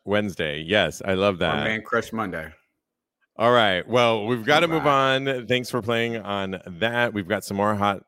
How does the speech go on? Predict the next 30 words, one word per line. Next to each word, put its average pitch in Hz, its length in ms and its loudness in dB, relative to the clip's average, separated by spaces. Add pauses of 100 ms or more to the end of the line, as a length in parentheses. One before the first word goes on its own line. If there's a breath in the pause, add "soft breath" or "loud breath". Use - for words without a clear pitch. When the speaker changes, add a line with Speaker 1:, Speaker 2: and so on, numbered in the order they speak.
Speaker 1:
sex - 400 -4
topics 104 480 -2
coming 98 320 -4
your 92 160 -2
way. 110 400 2
And 117 180 2
I 120 120 4
think 277 340 -6
the 165 100 -2
next 151 320 -2
one, 143 300 2
before 147 300 4
we 147 100 4
get 131 160 4
into 131 280 0
our 101 120 6
favorite 123 640 2
thirst 127 440 2
trap 98 380 4 (500 soft breath)
of 107 440 2
the 95 280 2
week, 101 840 2
and 92 100 -4
we 107 140 0
have 113 320 0
'em, 92 500 -4
right, 98 420 0
Cody? 143 720 2 (180)
<laughs> - 200 -6
Speaker 2:
Oh, 127 720 4